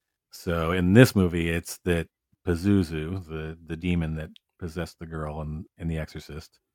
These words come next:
has given this body to the Gemini killer to possess, to, like, continue their work together. Um, and they, like, over, it said, he says, you know, it takes him ye-, it took him years just to, like,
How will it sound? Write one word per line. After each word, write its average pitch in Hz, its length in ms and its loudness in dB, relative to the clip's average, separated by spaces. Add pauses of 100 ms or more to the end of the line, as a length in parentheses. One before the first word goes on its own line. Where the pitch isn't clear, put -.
(440)
has 80 640 -4 (1120)
given 113 480 10
this 101 200 8
body 85 720 4 (600)
to 80 480 -4 (160)
the 85 160 -8
Gemini 85 460 4
killer 69 420 -16 (1200)
to 82 180 -2
possess, 90 540 -2
to, 80 360 -8
like, 80 240 -10 (280)
continue 123 540 4
their 147 180 0
work 139 340 2
together. 78 500 -2 (500)
Um, 76 480 -6 (920)
and 82 200 -6
they, 85 120 -6
like, 92 220 -2
over, 98 260 -2
it 98 220 -4
said, 90 220 0
he 98 220 4
says, 87 380 0
you 78 60 -2
know, 73 80 -6
it 78 60 -8
takes - 220 -8
him 87 120 0
ye-, 80 280 -6
it 95 80 -6
took 98 100 -6
him 85 180 0
years 87 400 -2
just - 240 -10
to, 82 100 -8
like, 78 240 -10